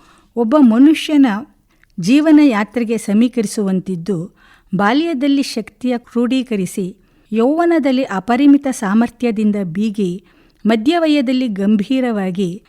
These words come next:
ಕಡೆಗೆ ಅನಂತತೆಯಲ್ಲಿ ಲೀನವಾಗುವುದು ನದಿಯ ಹರಿವಿನಂತೆಯೇ ಗೋಚರಿಸುತ್ತದೆ. ಇಲ್ಲಿ ಮುಕ್ತಾಯವಾಗುವ ಜೀವನ ಮತ್ತೆಲ್ಲೋ ಹೊಸ ಅಧ್ಯಾಯವಾಗಿ ತೆರೆಯುತ್ತದೆ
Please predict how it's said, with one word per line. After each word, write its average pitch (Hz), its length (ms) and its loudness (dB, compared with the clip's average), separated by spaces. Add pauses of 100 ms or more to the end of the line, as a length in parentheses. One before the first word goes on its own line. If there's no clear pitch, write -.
(140)
ಕಡೆಗೆ 214 480 -4
ಅನಂತತೆಯಲ್ಲಿ 226 1080 0
ಲೀನವಾಗುವುದು 190 1040 -4 (480)
ನದಿಯ 226 340 0
ಹರಿವಿನಂತೆಯೇ 202 960 -2
ಗೋಚರಿಸುತ್ತದೆ. 160 960 -8 (440)
ಇಲ್ಲಿ 247 440 0 (100)
ಮುಕ್ತಾಯವಾಗುವ 233 960 -2
ಜೀವನ 202 440 -2 (580)
ಮತ್ತೆಲ್ಲೋ 302 600 0
ಹೊಸ 262 360 -6
ಅಧ್ಯಾಯವಾಗಿ 233 840 -2
ತೆರೆಯುತ್ತದೆ 196 960 -4